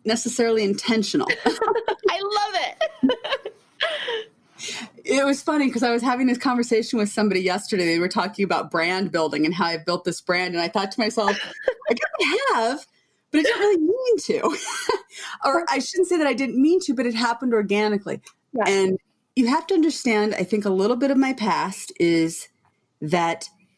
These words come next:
Speaker 1: I was a graphic designer for
Speaker 2: Mm.
Speaker 1: years. And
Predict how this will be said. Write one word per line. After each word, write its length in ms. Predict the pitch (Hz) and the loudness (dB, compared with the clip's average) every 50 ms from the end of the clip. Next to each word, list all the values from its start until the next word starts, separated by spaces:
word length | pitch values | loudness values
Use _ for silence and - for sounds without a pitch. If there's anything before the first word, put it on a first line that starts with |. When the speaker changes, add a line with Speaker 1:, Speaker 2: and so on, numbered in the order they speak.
| _ _ _ _ _ _ _ _ _ _ _ _ _ | _ _ _ _ _ _ _ _ _ _ _ _ _
Speaker 1:
I 540 | 170 180 175 175 180 180 185 190 190 180 - - | 0 2 2 2 2 2 4 4 2 2 0 -4
was 420 | - 190 190 185 185 180 175 - - - - | -2 0 2 2 2 2 0 -4 -8 -6 -4
a 80 | - 180 | -4 -2
graphic 440 | 175 185 165 170 185 - 247 240 247 | 0 0 0 0 -2 -2 -4 -2 -2
designer 760 | - 254 220 214 196 185 180 185 185 185 185 196 208 208 208 - _ _ _ _ _ _ _ _ _ _ _ | -2 -2 0 0 0 2 2 2 2 4 4 2 2 0 -4 -10 _ _ _ _ _ _ _ _ _ _ _
for 200 | - - 247 240 | -4 0 2 2
Speaker 2:
Mm. 120 | 220 190 | 4 4
Speaker 1:
years. 640 | 175 156 139 - - - 165 170 165 - - - - _ _ _ _ - - _ _ _ _ _ | 4 2 2 2 -2 -4 -4 -6 -8 -10 -12 -14 -18 _ _ _ _ -20 -20 _ _ _ _ _
And 760 | - 185 180 180 180 180 175 175 175 175 170 170 180 180 202 | 0 0 2 2 2 2 2 0 2 2 2 2 0 -2 -4